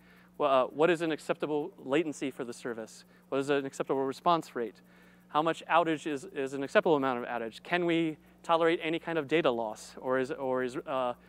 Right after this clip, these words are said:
is, uh, redundancy of data an, a key feature of the service? Et cetera, et cetera, et cetera. We ha-, we asked the team to go work through what are the key metrics for success? Uh, what are the key workflows through the system that we're gonna measure?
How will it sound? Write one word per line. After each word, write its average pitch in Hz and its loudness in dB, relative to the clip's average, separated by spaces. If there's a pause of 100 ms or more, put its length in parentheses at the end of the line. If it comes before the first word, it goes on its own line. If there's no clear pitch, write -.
(400)
is, 139 2
uh, 120 4
redundancy 147 2
of 135 -2
data 135 2
an, 131 -6
a 143 -10
key 156 -10
feature 139 -4
of 120 -4
the 120 -8
service? 139 -2 (380)
Et 147 -6
cetera, 196 6
et 156 2
cetera, 165 0
et - -8
cetera. 143 -4
We 135 2
ha-, 156 6
we 147 -2
asked 175 4
the - -4
team 156 -2
to 143 -2
go 139 6
work 143 2
through 143 0
what 135 2
are 156 2
the 139 -2
key - -2
metrics 131 -4
for 123 -12
success? - -6 (640)
Uh, 127 6
what 147 8
are 170 8
the 151 0
key 175 -2
workflows 170 4
through 156 -2
the - -2
system 160 -2
that 143 -4
we're 131 -2
gonna 135 -2
measure? 123 -2